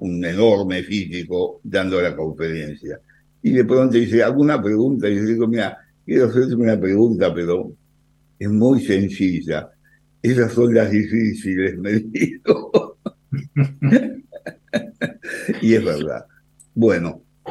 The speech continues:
eh, en tu dramaturgia, por decirle así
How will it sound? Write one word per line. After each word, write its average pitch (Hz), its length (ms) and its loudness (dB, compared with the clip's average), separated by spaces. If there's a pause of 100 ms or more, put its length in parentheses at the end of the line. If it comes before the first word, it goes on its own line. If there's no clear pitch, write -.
(360)
eh, 117 580 4 (2000)
en 127 800 0
tu 147 200 6
dramaturgia, 139 960 2
por 110 240 2
decirle 113 520 2
así 90 380 -2